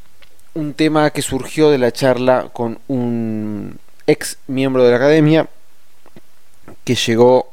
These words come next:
a inicios de cuando lanzamos las membresías, em,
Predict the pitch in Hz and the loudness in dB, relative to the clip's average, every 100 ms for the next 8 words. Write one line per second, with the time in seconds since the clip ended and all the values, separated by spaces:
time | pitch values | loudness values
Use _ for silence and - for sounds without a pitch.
0 | - 123 117 131 135 - 135 123 - - | -8 -6 -4 -4 -6 -2 0 0 -2 -12
1 | - 117 117 113 107 104 98 90 - - | -12 -8 -2 0 2 0 -2 -6 -14 -16
2 | - - - 113 110 107 104 127 127 113 | -16 -14 -4 -2 0 0 0 0 0 -2
3 | 110 107 101 - 156 143 156 - - - | -2 -2 -4 -2 0 0 0 -8 -14 -14
4 | - - - - - - 120 110 107 98 | -14 -12 -14 -14 -14 -6 -4 -4 -4 -8
5 | 95 | -12